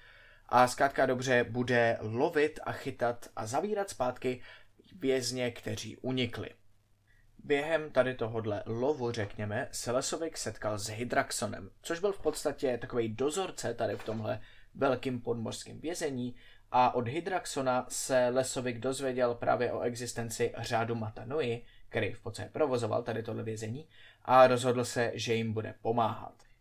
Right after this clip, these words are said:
Dá se tedy předpokládat, že během následujícího časového skoku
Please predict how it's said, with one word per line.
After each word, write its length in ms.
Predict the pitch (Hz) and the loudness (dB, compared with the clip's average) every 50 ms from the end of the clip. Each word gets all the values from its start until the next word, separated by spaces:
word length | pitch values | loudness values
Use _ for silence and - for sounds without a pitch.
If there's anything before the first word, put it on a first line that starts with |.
| _ - | _ -4
Dá 140 | 127 123 - | -2 -2 0
se 140 | - - 160 | 0 -2 -4
tedy 200 | - 143 131 143 | -4 -4 -4 -4
předpokládat, 680 | - - 180 - - 175 - - 139 135 131 139 139 | -6 -6 -8 -6 -6 -6 -2 0 0 0 0 0 -2
že 100 | 139 139 | -2 -2
během 380 | 120 131 131 135 127 120 120 - - | -2 -2 -2 -2 -2 -2 -2 -4 -2
následujícího 840 | 120 123 123 123 - - 120 120 120 120 117 - 120 113 120 110 | 0 0 0 0 0 -2 -2 -2 -2 -2 -4 -6 -6 -4 -4 -4
časového 540 | 110 - 120 110 - 113 110 107 110 104 101 | -4 -6 -8 -8 -6 -6 -8 -8 -8 -8 -10
skoku 420 | - - 185 180 - 131 131 131 | -8 -6 -6 -4 0 0 0 0